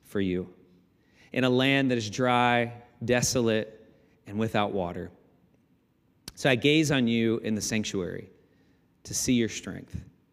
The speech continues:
and your glory. My lips will glorify you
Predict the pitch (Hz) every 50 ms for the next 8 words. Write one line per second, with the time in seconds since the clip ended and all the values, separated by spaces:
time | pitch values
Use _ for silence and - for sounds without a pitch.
0 | _ _ _ _ _ - 98 95 95 87 92 87 90 90 85 82 85 85 - _
1 | _ _ _ _ _ _ _ _ _ _ _ _ _ _ _ _ _ _ _ _
2 | _ _ _ 110 98 95 113 120 117 - - - 113 92 107 110 113 113 113 110
3 | - 101 95 95 92 87 87 85